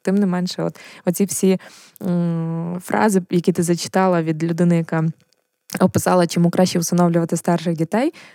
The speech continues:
ну, вони на практиці от просто, просто в яблучко, на всі сто відсотків кожен,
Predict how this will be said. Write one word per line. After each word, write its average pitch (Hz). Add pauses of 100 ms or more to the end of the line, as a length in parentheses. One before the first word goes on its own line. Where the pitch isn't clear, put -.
ну, 190
вони 175
на 175
практиці 208
от 156
просто, - (260)
просто 226
в 175
яблучко, 156
на 160
всі 226
сто 175
відсотків 180
кожен, 196